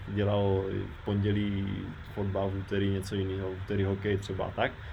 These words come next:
Ale, ale prostě jsem musel mít něco, čemu jsem se jako dlouhodobě věnoval a zlepšoval se v tom. Jinak mě to vlastně nebavilo. Takže to je jako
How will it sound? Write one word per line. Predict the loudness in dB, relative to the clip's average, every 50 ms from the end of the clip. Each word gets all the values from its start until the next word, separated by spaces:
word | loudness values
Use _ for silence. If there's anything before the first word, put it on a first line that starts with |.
| -12 -12 -12 -12 -4 0
Ale, | 4 4 4 4 2 0 0
ale | 0 0 0
prostě | -2 -4 -6 -6 -8
jsem | -6 -4 -4 -4
musel | -4 -4 -4 -4 -4 -4
mít | -2 -2 -2
něco, | 0 0 0 -2 -2 -4 -2 0 0 0 0 -2
čemu | -4 -4 -4 -4
jsem | -4 -6 -4
se | -4 -4
jako | -2 0
dlouhodobě | 2 4 4 4 4 4 2 2 0 -2
věnoval | -2 -4 -2 0 2 4 4 4 4 4
a | 4
zlepšoval | 2 2 0 2 0 0 0
se | 0 -2 -6
v | -6 -6
tom. | -6 -6 -6 -6 -6 -6 -4
Jinak | -4 -4 -2 0
mě | 0
to | 2
vlastně | 2 0 0 0 0
nebavilo. | 0 2 4 4 4 2 2 -2 -4 -6 -8 -10 -12 -14 -14 -10 -8
Takže | -8 -6 -6 -6 -6
to | -6 -6
je | -8
jako | -6 -4 -6 -4 -4